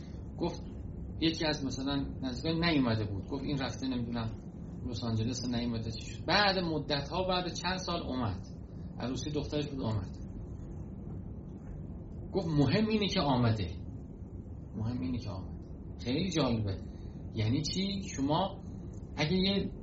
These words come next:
کارمندی ازت، کسی که بده مدت‌ها رفته، پشت سرش نگاه نکرد، بعدش آمده، میگه مهم اینه که اومد. پیش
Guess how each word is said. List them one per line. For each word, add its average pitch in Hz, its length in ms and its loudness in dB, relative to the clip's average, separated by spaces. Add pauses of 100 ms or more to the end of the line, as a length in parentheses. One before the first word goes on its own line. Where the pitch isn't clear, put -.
(920)
کارمندی 175 680 8
ازت، 123 640 0 (180)
کسی - 200 -6
که 147 120 -4
بده 127 240 -2
مدت‌ها 160 640 4
رفته، 185 600 4 (1120)
پشت 185 160 4 (160)
سرش 196 260 4
نگاه 180 220 4
نکرد، 160 280 0
بعدش 196 320 8
آمده، 135 520 4 (420)
میگه 123 180 2
مهم 151 280 4
اینه 170 140 2
که 139 120 -2
اومد. 139 460 2 (1700)
پیش 262 240 10